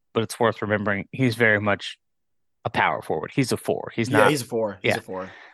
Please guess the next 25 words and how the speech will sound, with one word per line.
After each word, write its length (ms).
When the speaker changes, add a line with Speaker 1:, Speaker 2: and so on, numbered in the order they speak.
Speaker 2:
He 80
can 100
guard 300
threes, 240
but 180
he 160
is 100
a 60
four. 460
That's 140
what 100
he 80
is, 100
Speaker 1:
Yeah. 200
Speaker 2:
yes. 180
Speaker 1:
So 400
you 180
would 100
have 220
to 100
have 160
a 80
lineup 520
that 180
is, 480